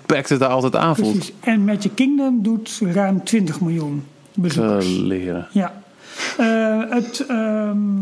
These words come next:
Speaker 2: de parken samen, zeg maar, want het is wel, eh, Disneyland en Disney California Adventure samen hebben de hoogste cumulatieve bezoekersaantallen van alle parken ter wereld. En, eh,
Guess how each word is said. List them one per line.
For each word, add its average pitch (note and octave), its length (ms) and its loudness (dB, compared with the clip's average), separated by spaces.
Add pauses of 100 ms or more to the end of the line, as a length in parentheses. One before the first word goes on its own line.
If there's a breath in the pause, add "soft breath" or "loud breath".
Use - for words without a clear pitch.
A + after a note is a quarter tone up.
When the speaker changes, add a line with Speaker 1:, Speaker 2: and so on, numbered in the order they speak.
(240)
Speaker 2:
de F3+ 300 0
parken F#3 320 -2
samen, B3 360 0
zeg B3+ 100 0
maar, C#4 100 2
want G#3+ 120 0
het G#3+ 160 -2
is E3+ 180 2
wel, G#3+ 500 0
eh, F3+ 320 -4 (440)
Disneyland G3+ 520 0
en F#3+ 100 0
Disney F3+ 220 -2
California F3 380 -4
Adventure E3+ 420 -4
samen B3 460 0
hebben G3 260 0
de G3 60 0 (100)
hoogste A3 420 0
cumulatieve F#3 480 0
bezoekersaantallen F3 880 -4 (440 loud breath)
van F#3+ 240 -4 (220)
alle G3 340 0 (460)
parken F3+ 300 -2
ter F#3 140 -4
wereld. A3 420 -4 (480 loud breath)
En, G3 400 0
eh, F#3 440 -4